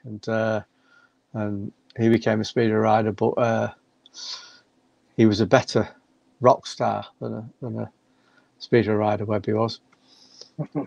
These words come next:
And, uh, yeah, I, yeah, he could, he, he was doing the thing, the other thing that I wanted to do, being a rock star. So.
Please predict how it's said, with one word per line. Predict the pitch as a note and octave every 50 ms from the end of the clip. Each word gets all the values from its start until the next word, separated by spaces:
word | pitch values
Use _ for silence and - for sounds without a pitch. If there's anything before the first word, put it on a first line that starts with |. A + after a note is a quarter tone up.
| - - A#2+
And, | A2 G#2+ G2 -
uh, | A2 A2 A2 A2 G#2 G2 - -
yeah, | A#2+ A#2+ A#2 - -
I, | A#2+ A#2 A#2 A2 A2 - _ _ _ _ _ _ _ _ _ _ _ _ - - - - - - _ _ _ _ _ _ -
yeah, | B2 A#2+
he | B2 C#3+ C3+
could, | - - C3 A#2 C3
he, | C3 C#3 C3+ - _ _ _ _
he | - C3 C3+ C3+
was | A#2+ A#2+ A2+
doing | - C#3+ C3+ B2+ B2+ A#2 A#2
the | A#2 A2+
thing, | - C3 A#2+ A#2 A2+ A2+ - -
the | A#2 A#2 B2
other | A#2+ A2+ A2+
thing | - - A#2 G#2 G#2+ A2+
that | A#2+ A#2+
I | A#2 A2+
wanted | G#2 A2+ C3 - - A2+ F#2+ -
to | - G2
do, | A2 G#2+ G#2 - _ _ _ _ _
being | - A2 G#2+ G#2+
a | G#2+
rock | G#2+ A#2 B2 - - -
star. | - A#2 A2 G#2+ A2 A2+ - _ _ _ _ _ _ _ _ _ _ _ _ _ _ _ _ _ _ _ _ _ _ _ _ _ _ _ - G#3 - - - - - - - - - - - _ _ -
So. | - - A2 G2+ G2+ F#2+